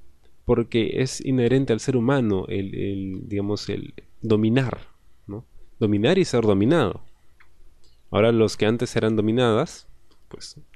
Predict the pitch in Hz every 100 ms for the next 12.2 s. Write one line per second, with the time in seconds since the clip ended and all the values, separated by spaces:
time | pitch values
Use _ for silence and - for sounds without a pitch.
0 | - 131 120 110 - 101 101 104 113 -
1 | 107 101 113 135 123 101 101 104 135 131
2 | 104 104 - - 95 92 90 - - 95
3 | 92 95 95 - - - - 117 101 131
4 | - 165 - 117 101 107 - 110 101 92
5 | - 190 208 - - - - - - -
6 | - - - 110 98 - 123 160 143 139
7 | 143 143 196 220 131 107 104 123 104 -
8 | 190 - - - - - - 110 107 98
9 | - 120 110 139 - 113 104 107 101 101
10 | - - - - - - - - 113 113
11 | - - - 147 - 143 - 165 156 104
12 | 113 -